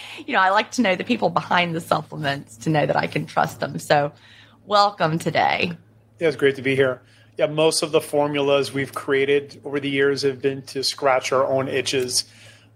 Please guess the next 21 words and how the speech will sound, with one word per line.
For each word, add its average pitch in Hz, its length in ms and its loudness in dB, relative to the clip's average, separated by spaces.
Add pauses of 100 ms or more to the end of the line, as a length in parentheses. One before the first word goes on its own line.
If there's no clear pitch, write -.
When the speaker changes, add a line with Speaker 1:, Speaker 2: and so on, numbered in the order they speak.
Speaker 2:
And, 127 480 -2 (440)
yeah, 151 280 -12
like, 156 200 2
even 147 240 2
today, 139 680 0 (160)
we're 151 180 2
working 135 300 0
on 131 100 -2
something 135 420 0
that's 131 160 -2
gonna 131 160 -4
replace, 127 680 -2
like, 139 160 -6
half - 280 2
a 135 40 -4
dozen 127 360 0
things 127 300 -4
that 131 80 -2
I'm 123 120 -4
taking. 135 420 -6
But 131 180 0